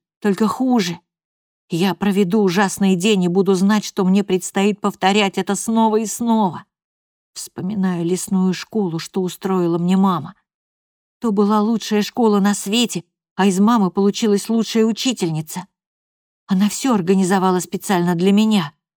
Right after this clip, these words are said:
И теперь мне больше всего хочется вернуться в ту школу, в палатку, к маме.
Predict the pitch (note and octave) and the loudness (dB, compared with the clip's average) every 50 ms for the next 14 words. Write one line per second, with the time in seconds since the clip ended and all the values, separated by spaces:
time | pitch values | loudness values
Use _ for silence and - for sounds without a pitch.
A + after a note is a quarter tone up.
0 | _ _ _ _ _ _ _ _ _ _ _ _ - F3+ - - G3+ - A3+ G#3 | _ _ _ _ _ _ _ _ _ _ _ _ -16 -10 -8 -6 -4 -2 0 2
1 | G3 G3 G3 G#3 F#3+ F#3+ A3 C4 B3 A3 - A#3 - - - C4 B3 A#3+ C4+ B3 | 2 2 2 2 2 2 2 0 0 0 -4 -6 -8 -6 -4 -2 0 2 2 2
2 | - - G3 F3+ - G3 - - G3+ F#3+ G3+ G#3+ G#3+ A#3 A3 G3 - - F3+ - | 0 0 -2 -2 -4 -6 -8 -4 -2 -2 0 0 0 0 0 -2 -2 -6 -10 -8
3 | - A#3+ G#3 - - - B3+ B3 A3+ G3 F3 E3+ - - - - - - - G#3+ | -6 -8 -8 -8 -6 -4 0 2 2 2 0 0 -4 -10 -20 -20 -10 -4 0 2
4 | G#3 G#3+ A3+ A3 A3 G3+ - - F#3+ F#3+ - - A3 A3+ A#3 A#3+ A#3+ A#3+ A3+ G#3+ | 2 2 2 2 2 0 0 -6 -12 -14 -6 -2 0 2 4 4 4 2 2 0
5 | F3 D#3 G3 - | -2 -4 -8 -12